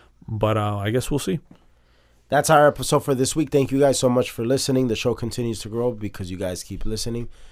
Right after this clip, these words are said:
Speaker 2: So keep on listening. Remember, we're on Spotify, SoundCloud, Stitcher, Apple, and Google.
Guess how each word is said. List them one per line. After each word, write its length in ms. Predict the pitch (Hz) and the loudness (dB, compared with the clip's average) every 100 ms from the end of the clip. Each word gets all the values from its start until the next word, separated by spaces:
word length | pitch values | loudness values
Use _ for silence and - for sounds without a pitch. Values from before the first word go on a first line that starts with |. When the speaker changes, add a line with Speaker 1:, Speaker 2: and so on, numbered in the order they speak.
| - - | -20 -18
Speaker 2:
So 160 | - 98 | -12 -10
keep 340 | - 147 131 | -6 -4 -2
on 260 | 123 131 127 | -2 0 0
listening. 440 | 104 - 92 87 | -2 -4 -6 -6
Remember, 340 | 90 98 107 104 | -6 -6 -6 -8
we're 180 | 98 95 | -8 -8
on 100 | 90 | -8
Spotify, 680 | - 110 110 110 - 104 | -8 -4 -4 -6 -6 -6
SoundCloud, 680 | 98 - 104 107 - 107 92 | -6 -6 -4 -6 -6 -8 -8
Stitcher, 520 | - - 113 - 113 - | -8 -8 -8 -6 -8 -6
Apple, 400 | 110 104 - 107 | -6 -6 -6 -6
and 160 | 87 90 | -6 -2
Google. 560 | 131 156 151 160 160 | 4 4 2 -2 -4